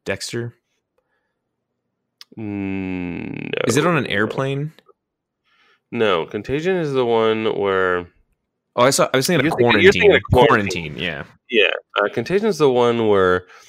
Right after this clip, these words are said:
Speaker 2: it's, like, with Matt Damon and, um,
Speaker 1: Yes, and Gwyneth Paltrow and
Speaker 2: Yeah, she gets really sick and she becomes patient zero, and it's just because, like,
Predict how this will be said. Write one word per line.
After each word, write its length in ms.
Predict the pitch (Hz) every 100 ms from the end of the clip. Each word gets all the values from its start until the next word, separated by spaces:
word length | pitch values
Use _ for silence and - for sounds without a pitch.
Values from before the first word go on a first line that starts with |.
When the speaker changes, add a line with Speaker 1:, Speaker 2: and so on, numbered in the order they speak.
| _ -
Speaker 2:
it's, 140 | -
like, 140 | 101
with 100 | 104
Matt 300 | 104 104 101
Damon 480 | 95 95 98 101 98
and, 560 | - 90 85 85 87 - - _ _ _ 92
um, 340 | 85 82 80
Speaker 1:
Yes, 320 | 113 90 - -
and 160 | 104
Gwyneth 220 | 101 101 -
Paltrow 760 | 117 113 - 113 107 107 98
and 380 | 92 90 87 90
Speaker 2:
Yeah, 60 | - 101 101 -
she 100 | 113
gets 180 | 113 -
really 160 | 113 110
sick 320 | - 110 110
and 60 | 101
she 100 | 107
becomes 280 | 104 104 -
patient 340 | 98 101 92
zero, 400 | 95 92 92 90
and 120 | 90
it's 140 | 92 -
just 180 | 104
because, 320 | 104 104 92 87
like, 220 | 87